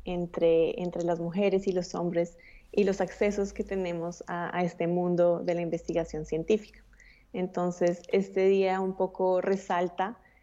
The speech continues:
la labor de las mujeres que han abierto el camino, eh, para que hoy, digamos, nosotras estemos aquí, eh, haciendo ciencia. Y también busca inspirar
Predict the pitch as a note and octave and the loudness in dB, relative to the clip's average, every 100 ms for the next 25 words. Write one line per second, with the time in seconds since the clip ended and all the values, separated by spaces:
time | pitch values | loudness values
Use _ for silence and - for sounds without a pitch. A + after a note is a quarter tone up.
0 | _ F#3+ F#3+ F3+ E3+ F3 A#3 - G3+ F3+ | _ 0 2 2 2 0 -2 -6 -8 -6
1 | E3+ F3 E3+ F#3 E3 D#3+ - F#3+ F3+ E3 | -6 -8 -10 -10 -8 -10 -14 -12 -8 -6
2 | D#3+ F3 F3 F3+ F3 E3+ F3+ F3 E3 F3+ | -2 2 0 0 -4 -4 -8 -6 -4 -4
3 | C4 - _ _ _ - E3+ D#3+ D#3 - | -8 -12 _ _ _ -8 -4 -2 -4 -4
4 | - E3+ E3+ E3+ E3 E3 E3 E3 D#3+ D#3+ | -2 -2 -2 2 4 4 0 -6 -6 -6
5 | E3+ - E3 E3+ E3 F3 - E3 D#3 E3+ | -4 -2 -2 -4 -8 -6 -4 -4 -4 -8
6 | - E3+ D#3+ - _ _ _ E3 E3 F3 | -6 -4 -4 -6 _ _ _ -2 0 0
7 | F3 D#3+ E3 G#3 G#3 G#3+ - - - _ | -2 -2 0 2 2 0 -6 -12 -20 _
8 | _ C4 B3 B3 A#3+ A#3 A#3 A3 G#3 F#3+ | _ 0 2 4 4 4 2 0 0 -2
9 | G3+ G3+ G3 G#3+ | -2 -2 0 0